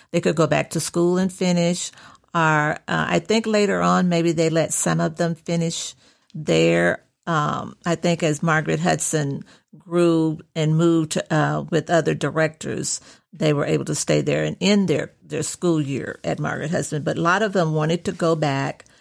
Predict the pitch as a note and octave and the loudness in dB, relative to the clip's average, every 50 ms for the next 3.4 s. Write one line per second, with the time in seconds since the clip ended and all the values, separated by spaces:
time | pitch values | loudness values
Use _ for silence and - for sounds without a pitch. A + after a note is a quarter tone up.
0 | _ _ _ _ _ _ _ - F3+ E3 D#3 D#3+ D#3 - - F#3+ E3+ D#3+ D#3+ D3+ | _ _ _ _ _ _ _ -8 -4 -2 0 0 -2 0 0 0 2 2 2 2
1 | C#3+ E3 E3 D#3+ D#3+ E3 D#3+ - - - - E3+ D#3 D3 C#3+ C#3+ C3+ - D#3+ D3 | 2 2 2 2 2 0 -2 -2 -4 -2 -2 0 0 0 0 0 -2 -2 -2 -2
2 | C3+ D3 C#3 C#3 C3+ D#3+ D3 C#3 - - - C3 - C3+ C3 - - - - - | 0 0 0 0 0 -2 -4 -4 -4 -4 -6 -6 -6 -6 -8 -8 -8 -8 -8 -6
3 | C#3 - - - - - - - | -4 -4 -6 -6 -6 -10 -10 -12